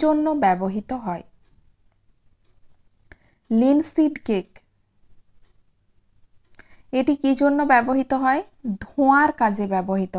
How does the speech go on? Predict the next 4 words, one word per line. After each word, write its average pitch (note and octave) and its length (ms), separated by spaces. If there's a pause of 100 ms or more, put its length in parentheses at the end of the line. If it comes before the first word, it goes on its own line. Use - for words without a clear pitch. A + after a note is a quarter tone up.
হয়। F3 160 (1300)
নেক্সট, C4 460 (1000)
কোনটি D#4 540 (380)
ভিটামিন D4+ 460